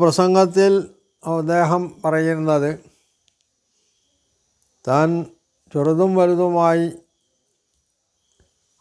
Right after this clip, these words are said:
ആയിരക്കണക്കിന് യോഗങ്ങളിൽ പ്രസംഗിച്ചിട്ടുണ്ട്, എന്നാൽ ഇതുപോലെ ഒരു യോഗത്തിൽ ഞാൻ ഇന്നോളം സംസാരിച്ചിട്ടില്ല.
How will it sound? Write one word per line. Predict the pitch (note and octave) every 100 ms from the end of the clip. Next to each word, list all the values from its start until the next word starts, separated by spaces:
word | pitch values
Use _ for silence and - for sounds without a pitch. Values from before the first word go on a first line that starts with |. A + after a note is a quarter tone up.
| C#3
ആയിരക്കണക്കിന് | D3+ E3+ F#3 F3 F#3 F#3 E3+ F#3+ F#3 F3+ F3+ - D#3
യോഗങ്ങളിൽ | D#3 E3 E3+ E3 E3 E3 D#3
പ്രസംഗിച്ചിട്ടുണ്ട്, | D3 D#3 D3+ C#3 C#3 C3+ A#2 G#2 - _ - _ _ _ _ _ _ _ _ _ _ _ _ _ _ _ C3+
എന്നാൽ | D3 E3 E3 D3
ഇതുപോലെ | D3 F#3 G3 G3+ G3 F3 - -
ഒരു | D#3+ D#3+ D3+
യോഗത്തിൽ | D3 D3+ D#3 D3+ D3+ A#2+ - _ _ _ _ _ _ C#3
ഞാൻ | C#3 C#3
ഇന്നോളം | C#3 D3+ D3+ D3 C#3
സംസാരിച്ചിട്ടില്ല. | C3 B2+ C3+ C3 B2+ B2 A#2+ A#2+ G#2